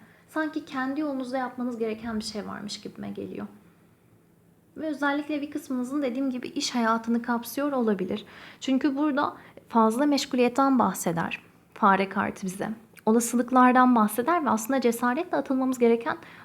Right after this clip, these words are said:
durumlardan da bahseder. Ve der ki hani gözünü aç ne demek? Sen detayların içinde fazla boğuluyorsun. Çok fazla detayların içinde kendini yıpratıyorsun. Lütfen der, e, gözünü büyük resme aç.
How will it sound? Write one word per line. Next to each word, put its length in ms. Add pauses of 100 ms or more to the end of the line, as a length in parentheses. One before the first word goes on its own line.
durumlardan 600
da 100
bahseder. 600 (320)
Ve 140
der 200
ki 80
hani 180
gözünü 320
aç 260
ne 140
demek? 260
Sen 240
detayların 460
içinde 220
fazla 460
boğuluyorsun. 640 (300)
Çok 200
fazla 400
detayların 560
içinde 500 (260)
kendini 400
yıpratıyorsun. 760 (420)
Lütfen 520
der, 240 (1160)
e, 320
gözünü 680
büyük 320
resme 320
aç. 440